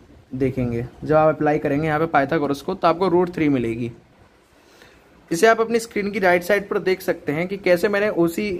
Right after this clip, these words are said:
root three निकाला है, ये वाला point। अब आपको अपने compass में इतनी distance को ही लेना है और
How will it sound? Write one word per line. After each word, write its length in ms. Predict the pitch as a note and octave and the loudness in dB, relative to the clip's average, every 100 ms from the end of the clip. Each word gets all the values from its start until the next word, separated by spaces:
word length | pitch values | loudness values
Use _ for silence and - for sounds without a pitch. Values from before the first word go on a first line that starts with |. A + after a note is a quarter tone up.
| - - | -10 -6
root 240 | D3 E3+ F3 | -2 0 0
three 120 | F3 | -2
निकाला 340 | F3 D3 C3+ | 2 4 4
है, 240 | F3 G3+ C#3+ | 0 -2 -2
ये 60 | |
वाला 160 | C#3+ C#3+ | 0 0
point। 320 | C#3+ C#3 F3+ - _ - - - - | -2 -2 -4 -8 _ -20 -20 -14 2
अब 120 | G#3 | 6
आपको 260 | A3+ A3+ B3+ A#3+ - - - | 6 4 -2 -2 -6 -12 -8
अपने 300 | F3 G3+ G#3 | -6 -6 -6
compass 500 | G#3 F3+ F#3 F3+ F3+ | -4 0 0 0 0
में 240 | E3+ G3 - _ _ _ _ _ - | -4 -4 -8 _ _ _ _ _ -8
इतनी 240 | F3 A#3+ | -2 0
distance 420 | A3 F#3+ G#3 F#3+ F#3+ | 0 0 2 2 2
को 80 | |
ही 100 | A3 | 2
लेना 240 | G#3 D3+ C3+ | 2 2 2
है 200 | D3 G#3+ - _ _ _ _ _ - | 0 -6 -16 _ _ _ _ _ -2
और 260 | C#3 D#3+ | 0 0